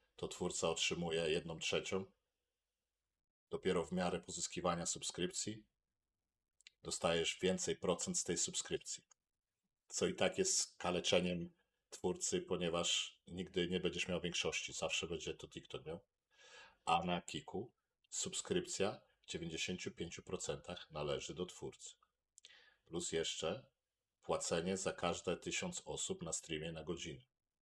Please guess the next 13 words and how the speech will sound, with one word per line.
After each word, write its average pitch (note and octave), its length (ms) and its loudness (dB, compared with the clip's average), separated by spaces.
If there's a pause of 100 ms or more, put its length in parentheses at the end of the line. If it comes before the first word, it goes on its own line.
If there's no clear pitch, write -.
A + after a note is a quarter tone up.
(1300)
Także D#2+ 280 -2
mówię, E2 360 -2 (100)
zostawcie G2 920 0 (1800)
te - 60 -10
komentarze, E2 640 0
nie E2+ 100 -6
piszcie F#2 340 -2
komentarzy, E2 560 -2
że D#2 260 -2
on G2+ 280 2
egzystuje E2+ 760 0
dzięki - 340 -12
temu, D#2+ 460 -2